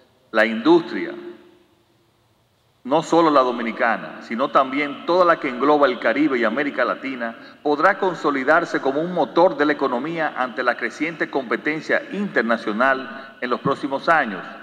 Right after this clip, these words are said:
adaptándose también a los desafíos a los que antes me he referido.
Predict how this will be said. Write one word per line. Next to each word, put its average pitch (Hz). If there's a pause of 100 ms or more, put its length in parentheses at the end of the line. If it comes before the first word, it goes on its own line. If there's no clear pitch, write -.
(320)
adaptándose 147
también 131
a 123
los 117
desafíos 117 (100)
a 110
los 107
que 104
antes 143
me 98
he 98
referido. 82